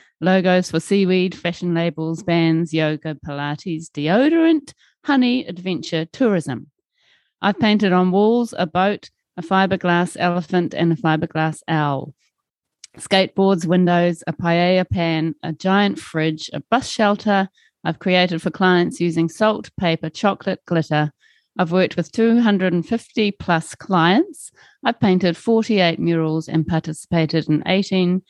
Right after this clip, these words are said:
street art festivals across New Zealand, Australia, Mexico, Indonesia,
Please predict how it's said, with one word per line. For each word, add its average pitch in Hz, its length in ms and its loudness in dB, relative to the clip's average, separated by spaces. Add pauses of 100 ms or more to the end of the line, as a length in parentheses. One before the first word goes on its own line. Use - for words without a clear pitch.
(200)
street - 340 -2
art 160 260 0
festivals 151 540 -6
across 175 320 -2
New 170 100 4
Zealand, 185 400 2
Australia, 151 640 -2 (360)
Mexico, 208 540 0
Indonesia, 156 880 0